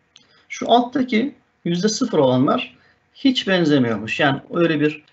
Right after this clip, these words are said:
veri eşleşen, yani elma içeren, sağ tarafta elma ile alakalı hiçbir şey yokmuş. Yine Emre San ile alakalı herhangi bir veri yokmuş. Murat, Mirat yazılmış tek harf. Adana, Afana yazılmış. Parma,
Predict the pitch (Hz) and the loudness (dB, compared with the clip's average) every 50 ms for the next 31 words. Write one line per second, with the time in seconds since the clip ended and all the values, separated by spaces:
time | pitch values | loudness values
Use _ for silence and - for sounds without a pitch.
0 | _ _ _ _ _ - 147 160 160 165 160 165 151 - - 147 - 156 151 147 | _ _ _ _ _ -6 -4 -2 -2 -2 -2 -4 -4 -6 -8 -6 -6 -2 -2 0
1 | 143 131 135 131 - 147 147 143 139 147 147 143 - - - 127 127 131 - - | 0 0 -2 2 4 4 4 4 4 2 2 0 -2 -4 -6 -4 -4 -6 -8 -4
2 | - 151 143 139 139 147 135 123 127 - 151 147 143 143 147 143 135 127 123 117 | 0 2 2 2 0 -2 -6 -6 -6 -6 -4 -2 -2 0 0 0 0 0 -2 -4
3 | - - - 175 170 147 135 - - - 147 - 135 127 - - 233 226 - - | -6 -8 -8 -8 -8 -8 -10 -12 -10 -6 -6 -6 -6 -6 -10 -16 -16 -16 -16 -18
4 | - - _ _ _ _ _ _ 165 165 160 151 151 165 165 160 151 165 160 - | -20 -20 _ _ _ _ _ _ -4 -2 -2 0 0 0 0 2 0 -2 -2 -2
5 | - 170 156 - - 147 123 117 120 120 117 113 113 107 98 - 135 151 196 - | -4 -2 -2 -4 -6 -6 -4 -4 -4 -4 -4 -4 -4 -6 -4 -4 -2 0 0 0
6 | 214 - - _ _ _ _ _ _ - 147 156 147 147 190 190 170 143 127 117 | -2 -4 -8 _ _ _ _ _ _ 0 0 0 2 2 0 2 2 2 0 -2
7 | 113 113 104 107 117 127 147 196 208 214 - - _ - 165 156 143 - - - | -4 -8 -6 -2 -2 0 0 0 -2 -2 -6 -10 _ 0 0 2 0 0 -4 -16
8 | - - - - _ _ _ _ _ _ _ _ _ _ - _ _ _ _ 165 | -20 -20 -20 -20 _ _ _ _ _ _ _ _ _ _ -20 _ _ _ _ -2
9 | 170 185 196 202 208 208 - - - _ _ _ _ _ _ - 151 156 156 151 | 2 2 4 2 2 0 -8 -18 -20 _ _ _ _ _ _ -6 -4 -2 0 0
10 | 147 139 - - - - 135 123 117 113 113 131 - - - - 151 143 - - | 0 0 -2 -12 -12 -6 -4 -4 -4 -4 -6 -6 -8 -8 -6 -6 -6 -4 -4 -4
11 | - 135 135 - _ _ _ _ _ _ _ _ _ _ - 143 151 156 175 175 | -4 -4 -4 -8 _ _ _ _ _ _ _ _ _ _ -4 -4 -2 -2 0 -2
12 | 170 170 - - 139 - 170 160 156 151 143 123 123 123 123 135 143 - - _ | -2 -4 -4 -8 -8 -6 -6 -2 0 0 0 0 -2 -4 -4 -2 -4 -4 -6 _
13 | - 156 151 165 165 170 175 175 180 175 - | -2 0 0 0 0 0 -2 -2 -2 -4 -10